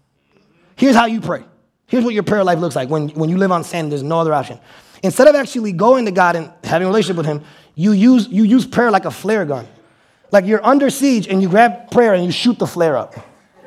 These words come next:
"I got no other option. Send backup." That's what prayer looks like for those people. Everything's falling apart. Oh, man, they're super spiritual when stu-, when times are hard. Man, when the storms are out,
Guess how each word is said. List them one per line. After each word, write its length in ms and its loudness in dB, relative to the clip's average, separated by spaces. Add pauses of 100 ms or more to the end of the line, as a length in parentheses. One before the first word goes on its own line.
(1600)
"I 60 0
got 140 0
no 200 2
other 160 0
option. 320 0
Send 240 -4
backup." 600 -2 (1600)
That's 140 4
what 100 -2
prayer 180 0
looks 200 -2
like 140 0
for 80 -16
those 140 -8
people. 300 -14 (240)
Everything's 320 2
falling 240 4
apart. 260 2
Oh, 100 2
man, 180 2
they're 160 2
super 420 -2
spiritual 420 -4
when 120 -4
stu-, 220 -6
when 120 -4
times 260 0
are 60 -8
hard. 220 -10 (920)
Man, 180 4
when 80 2
the 80 0
storms 420 4
are 80 6
out, 460 -2